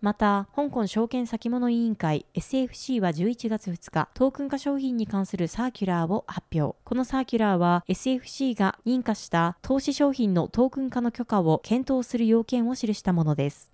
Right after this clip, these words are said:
トークン化されたファンドや債券を個人投資家に発行するためのロードマップが示されています。このサーキュラーにて、エスエフシーは原資産が適用されるすべての商品認可要件と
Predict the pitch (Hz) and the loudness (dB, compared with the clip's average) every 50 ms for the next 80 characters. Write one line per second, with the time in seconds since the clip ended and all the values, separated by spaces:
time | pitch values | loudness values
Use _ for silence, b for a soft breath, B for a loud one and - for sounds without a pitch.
0 | - - - 269 269 - 294 285 269 285 277 - 269 247 247 - 240 233 - _ | -6 2 4 4 4 4 0 -2 -2 -2 -2 0 0 0 2 2 0 0 0 _
1 | - - 226 254 262 262 254 254 240 - - 254 247 233 - 214 196 175 165 165 | -2 0 0 2 2 2 2 2 0 0 0 0 0 0 0 0 0 2 4 4
2 | 170 175 - - _ - 208 202 233 277 277 269 277 269 269 - - 262 254 247 | 4 2 2 -2 _ 0 0 0 0 -2 0 0 0 -2 -2 -2 -4 -2 -2 -2
3 | 220 185 185 - - - 262 269 - - 262 262 - 254 254 247 226 202 185 196 | 0 -2 -2 -4 -4 -4 -4 -4 -4 -4 -6 -4 -2 -2 0 0 2 2 2 2
4 | 240 247 277 269 269 254 - - 262 - 269 - - 208 196 190 - 185 175 165 | 0 0 0 -2 -2 -4 -4 -4 -4 -4 -4 -4 -2 -2 -2 0 0 -2 -2 0
5 | - 151 147 143 139 139 - - - - - _ _ - 254 277 277 - - 311 | 0 0 0 2 0 -2 -4 -8 -14 -20 -20 _ _ -2 -2 -2 -2 -2 -2 -4
6 | 302 - - 262 247 233 233 220 208 196 - - 165 160 160 165 - - 185 175 | -4 -2 0 0 2 2 2 0 0 0 0 0 2 2 2 0 0 -2 -2 -2
7 | - - 254 247 240 - - - - 240 220 180 165 156 - - - - 233 254 | 2 4 4 4 2 -2 -8 -6 0 0 2 2 2 0 0 -2 0 2 2 2
8 | 262 - 285 269 - 269 254 233 220 - 208 196 - - 233 226 220 - 220 196 | 2 0 -2 -2 0 -2 2 2 2 2 0 -2 0 2 2 2 2 2 2 2
9 | 202 185 175 - - - - - 294 - - 233 220 202 - - 233 247 254 - | 2 2 2 0 -2 -4 -4 -4 -2 -2 0 0 0 -2 -2 0 -2 -2 -2 -2
10 | - 262 254 240 233 240 240 - - 254 247 247 247 233 - 226 208 190 - - | -2 -2 -2 0 0 0 -2 0 0 2 4 4 2 2 2 0 0 0 2 4
11 | 165 165 180 | 4 4 4